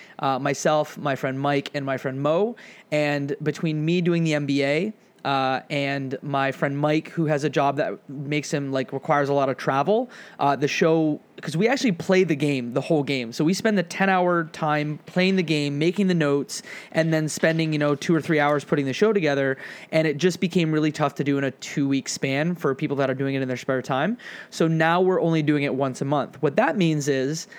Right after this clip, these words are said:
at some point when I'm finished my master's program very soon, I can start to explore, okay, with those extra hours, uh, is there something else that I can do, right? Or is, or do we wanna double down on this show again? What I'm, what I'm actually thinking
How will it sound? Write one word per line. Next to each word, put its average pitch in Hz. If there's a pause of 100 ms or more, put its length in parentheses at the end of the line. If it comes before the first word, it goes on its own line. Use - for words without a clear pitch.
(300)
at 160
some 233
point 151
when 156
I'm 147
finished 170
my 151
master's 151
program 139
very 135
soon, 175 (260)
I 156
can 180
start 165
to 156
explore, 147 (200)
okay, 147 (280)
with 214
those 226
extra 208
hours, 147 (320)
uh, 147
is 175
there 180
something 202
else 180
that 156
I 147
can 147
do, 123
right? 160
Or 165
is, 170
or 170
do 160
we 165
wanna 165
double 156
down 147
on 143
this 139
show 135
again? 127
What 170
I'm, 165
what 170
I'm 165
actually 247
thinking 165